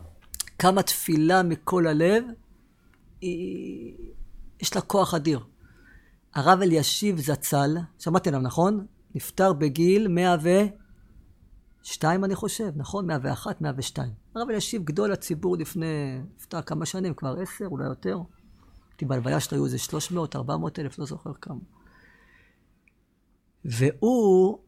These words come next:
נולד אחרי הרבה שנות עקרות. ההורים שלו גרו בהומלה, לא יודע איפה זה, ככה כתוב.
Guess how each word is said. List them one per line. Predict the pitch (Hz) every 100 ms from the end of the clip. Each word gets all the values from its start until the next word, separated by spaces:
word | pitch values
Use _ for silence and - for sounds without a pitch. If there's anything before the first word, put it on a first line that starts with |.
| _ -
נולד | 156 147 156 190 170
אחרי | 151 - 135 156 170 156 180 - - -
הרבה | 151 123 - 170
שנות | 165 160 143 -
עקרות. | 151 - 123 123 104 - - - _ _ -
ההורים | 139 170
שלו | 170 147
גרו | 131 156 156
בהומלה, | 139 123 135 131 139 165 - _ _ _
לא | 139
יודע | 127
איפה | 123 - 117
זה, | 120
ככה | - 131 127
כתוב. | - - 127 147